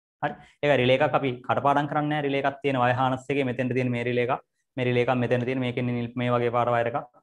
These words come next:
ඒවා කටපාඩම් කරන්නේ නැහැ. මොකද ඒකට තමයි ඕන මැනුවල් මේ, මේ රෙපෙයාර් මැනුවල් එකක් අපිට දීලා තියෙන්නේ. ඒ රෙපෙයාර් මැනුවල් එකේ තියෙන දේවල් අපි කටපාඩම් කරන්න ගියොත් එහෙම රෙපෙයාර් මැනුවල් එකක් ඔයාලා හරියට බලලා නැතුව ඇති. සාමාන්‍යයෙන් පිටු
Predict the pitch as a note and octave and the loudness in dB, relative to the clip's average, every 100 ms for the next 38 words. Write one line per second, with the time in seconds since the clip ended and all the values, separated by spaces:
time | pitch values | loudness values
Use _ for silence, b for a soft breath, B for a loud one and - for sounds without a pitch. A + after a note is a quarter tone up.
0 | _ - C3+ C#3 C#3+ D3 D3 C3+ C#3 - | _ -2 0 0 0 0 0 -2 -2 -6
1 | - - G#2+ G#2+ A#2+ D3 C3+ C3+ C3 C3+ | -10 -6 -2 -2 0 2 2 2 0 -2
2 | C3+ - - A#2 A2+ A#2 A#2 B B - | -6 -14 -8 -6 -6 -6 -10 B B -2
3 | B2 C3+ C3+ C3 C3+ C3+ D3+ D3+ C3 G2+ | 0 2 2 2 0 0 0 2 2 0
4 | F#2 - - - A2 G#2+ A#2+ B2 B2 B2 | -4 -8 -16 -10 -4 -2 0 0 0 0
5 | B2+ A#2 B2 B2 B2+ B2+ C3 B2+ - - | 0 -2 -2 0 0 0 -2 -4 -8 -16
6 | b b _ B2 B2 B2 B2+ C3 B2+ C3 | b b _ 2 4 2 2 0 0 -2
7 | B2+ C#3 C#3+ C3 B2+ B2 B2+ C3 C3 C3+ | -2 -2 0 0 2 2 2 0 0 0
8 | C3 - _ _ _ _ _ _ A#2+ B2 | -2 -12 _ _ _ _ _ _ 2 2
9 | C3 C3+ A#2+ B2+ C3 C3 C3 D3 A#2+ B2+ | 2 4 4 4 0 0 -2 -2 -2 -2
10 | D3 F#3 - _ _ C3+ | -4 -8 -16 _ _ -4